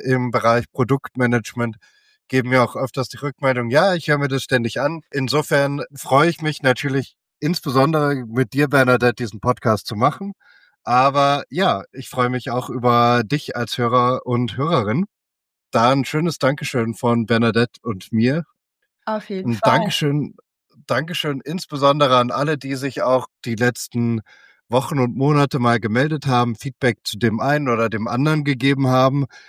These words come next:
Speaker 1: Das ist ja immer so, wenn man einen Podcast macht, dann ist das so teilweise anonym, weil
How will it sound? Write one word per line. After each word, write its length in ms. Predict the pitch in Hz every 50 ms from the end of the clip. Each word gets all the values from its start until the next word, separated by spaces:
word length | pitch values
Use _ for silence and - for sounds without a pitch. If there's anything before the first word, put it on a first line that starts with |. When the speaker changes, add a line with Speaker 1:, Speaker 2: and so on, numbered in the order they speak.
| - - _ -
Speaker 1:
Das 160 | 113 107 -
ist 160 | 135 120 -
ja 120 | 131 120
immer 200 | 127 127 131 123
so, 100 | 107 120
wenn 140 | 107 117 113
man 80 | 113 110
einen 80 | 104
Podcast 520 | 98 - 123 123 - - 127 113 - - -
macht, 280 | 120 123 117 - -
dann 80 | 120 113
ist 160 | 117 - -
das 120 | 127 113 -
so 120 | - 107
teilweise 600 | - - - 110 113 123 123 127 123 117 117 120
anonym, 560 | 104 107 110 110 117 135 156 165 165 160 139 110
weil 360 | 104 113 110 113 113 113 113